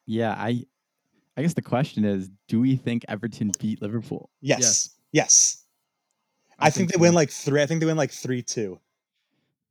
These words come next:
Speaker 3: I
Speaker 1: Interesting.
Speaker 3: certainly, I mean, I think the question will be if Jurgen Klopp totally abandons the current defensive structure of the team. I think Matip is supposed to be fit, uh, following the international break, so we'll see if he replaces Joe Gomez. I think he should,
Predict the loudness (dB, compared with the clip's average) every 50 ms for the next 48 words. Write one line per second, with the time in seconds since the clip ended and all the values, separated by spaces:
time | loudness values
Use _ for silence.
0 | _ _ _ -6 -4 -4 -4 -6 -6 -8 -8 -6 -6 -4 -6 -6 -6 -6 -6 -4
1 | -2 -2 -2 -2 -2 -2 -4 -4 -6 -8 -16 _ _ _ _ -6 -6 -6 -4 -2
2 | -2 -2 -2 -4 -6 -4 -4 -2 -2 -4 -6 -10 -8 -4 -2 -2 -2 -2 -2 -2
3 | -2 0 0 -2 -2 -4 -6 _ -6 -6 -6 -6 -8 _ _ _ -8 -6 -6 -6
4 | -6 -8 -10 -8 -8 -8 -8 -10 -12 -10 -8 -8 -6 -4 -4 -6 -6 -6 -8 -10
5 | -8 -8 -8 -8 -8 -6 -6 -6 -8 -8 -12 -18 _ _ _ _ -16 -14 -14 -10
6 | -8 -8 -8 -8 -8 -10 -10 -8 -8 -8 -8 -8 -10 -12 -12 -12 -12 -14 -14 -12
7 | -10 -8 -8 -6 -8 -8 -12 _ _ _ _ _ -12 -10 -8 -8 -10 -10 -6 -6
8 | -4 -4 -4 -4 -6 -8 -8 -8 -8 -6 -6 -6 -6 -8 -10 -8 -8 -8 -8 -10
9 | _ -14 -12 -10 -10 -10 -8 -8 -8 -8 -8 -8 -8 -8 -8 -6 -6 -6 -6 -6
10 | -10 _ _ _ _ _ _ _ _ _ -12 -10 -8 -8 -10 -10 -8 -8 -6 -6
11 | -4 -4 -4 -4 -6 -6 -6 -6 -6 -6 -6 -8 -10 -10 -10 -10 -8 -6 -6 -6
12 | -6 -8 _ -14 -12 -10 -10 -8 -10 -10 -8 -8 -8 -8 -10 -10 -8 -8 -8 -8
13 | -8 -10 -10 -10 -12 -14 -10 -8 -8 -6 -6 -6 -6 -4 -4 -6 -6 -10 -8 -8
14 | -8 -6 -6 -8 -10 -10 -8 -8 -8 -8 -8 -10